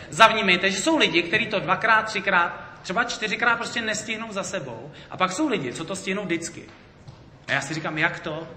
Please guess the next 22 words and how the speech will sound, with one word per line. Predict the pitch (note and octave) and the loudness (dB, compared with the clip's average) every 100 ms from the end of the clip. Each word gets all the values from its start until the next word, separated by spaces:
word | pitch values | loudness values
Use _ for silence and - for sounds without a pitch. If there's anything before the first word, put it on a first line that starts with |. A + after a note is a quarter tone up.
| - - - - - | -20 -20 -20 -20 -8
To | E3+ | -6
jsou | G3 A#3 | -2 -2
ty | A#3+ A#3+ | 0 -2
místa, | G#3+ G#3 G3+ G3+ | -2 -4 -2 -2
které | G3+ G3+ | 0 0
já | G3+ G3+ | 2 2
zkoumám. | G3 G3 F3+ - D3 | 0 -6 -6 -6 -2
Jak | F#3 - | -4 -2
to? | F#3 F3+ F#3+ - - - - - - - - - - | -4 -4 -8 -14 -20 -20 -20 -20 -20 -20 -20 -20 -8
A | D#3 | -2
teď | G3 | 0
vždycky | A3 A3 D#4 | 0 2 2
ty | D#4+ | 2
lidi, | D#4 C#4+ | 2 0
co | C#4+ | -2
to | D4 | 0
nestihnou, | E4 D#4 A#3+ F#3+ D3+ | 0 0 -2 -4 -4
tak | D#3 | -4
mají | F3+ | 0
nějakou | F3+ G3 | 0 0
super | G#3 - A3 F3+ A#3+ | -4 -4 -4 -2 0
výmluvu. | G#3 G3 G3+ G#3+ C3+ | 2 0 0 -2 -6